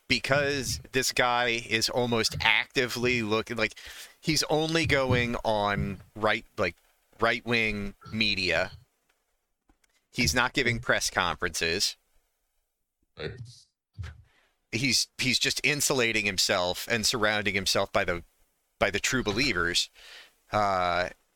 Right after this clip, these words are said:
Speaker 1: and now, like, all of the early polling shifted from what, what was immediately after the primary, a nice tight race, to,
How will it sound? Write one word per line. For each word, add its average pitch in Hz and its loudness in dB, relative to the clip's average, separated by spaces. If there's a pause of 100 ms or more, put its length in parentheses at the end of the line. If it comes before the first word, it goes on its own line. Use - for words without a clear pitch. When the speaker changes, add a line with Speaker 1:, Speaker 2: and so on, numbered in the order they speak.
(1800)
Speaker 1:
and 113 2
now, 110 2
like, 98 0
all 131 2
of 117 -2
the 117 2
early 120 0
polling 107 0 (120)
shifted - 0
from 98 -2 (400)
what, 120 0
what 110 0
was 117 0
immediately 113 0
after 107 0
the 92 -6
primary, 110 0
a 92 0
nice 104 -2
tight 107 -2
race, 104 0
to, 101 -2